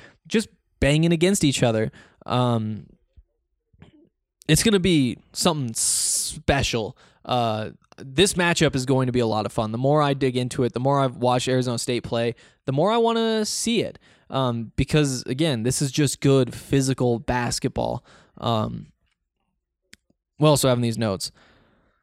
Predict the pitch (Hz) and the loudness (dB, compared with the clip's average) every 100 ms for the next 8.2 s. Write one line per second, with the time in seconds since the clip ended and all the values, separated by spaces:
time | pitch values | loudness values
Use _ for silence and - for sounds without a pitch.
0 | _ _ _ 170 180 175 175 175 170 170 | _ _ _ 2 4 6 4 4 4 4
1 | 170 156 - - - _ _ _ _ _ | 2 0 -2 -10 -18 _ _ _ _ _
2 | _ _ _ _ _ _ _ _ _ - | _ _ _ _ _ _ _ _ _ 0
3 | 151 196 240 - 185 175 170 143 143 - | 4 6 6 4 4 4 4 4 4 2
4 | 127 127 123 - 135 135 135 123 131 135 | 0 0 0 0 2 4 2 2 2 0
5 | - - 135 135 143 135 - 127 - - | 0 -4 -2 0 0 -2 -2 -6 -4 -6
6 | 120 120 131 - - 135 156 240 - _ | -2 0 0 -2 -8 -4 -4 -6 -14 _
7 | _ _ _ _ _ _ - 127 123 117 | _ _ _ _ _ _ -2 0 2 0
8 | 113 110 | -2 -4